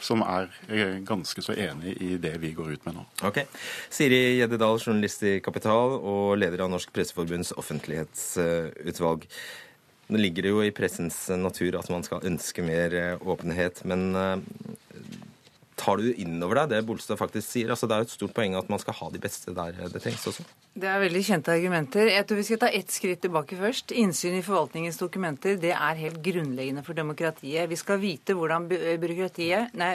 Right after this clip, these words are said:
Speaker 3: og forvaltningen forvalter våre skattepenger og felles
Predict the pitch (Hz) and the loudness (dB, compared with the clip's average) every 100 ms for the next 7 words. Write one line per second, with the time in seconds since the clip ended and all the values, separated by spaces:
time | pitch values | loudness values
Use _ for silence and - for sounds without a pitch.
0 | 175 180 170 143 190 160 - 170 196 208 | 0 -2 -4 -2 0 0 0 -2 -2 0
1 | 165 135 - 165 160 156 165 151 - 135 | 0 0 -2 -2 0 -2 -4 -6 -8 -4
2 | 160 175 165 - 127 151 - - | -2 -2 -4 -6 -6 -6 -6 -10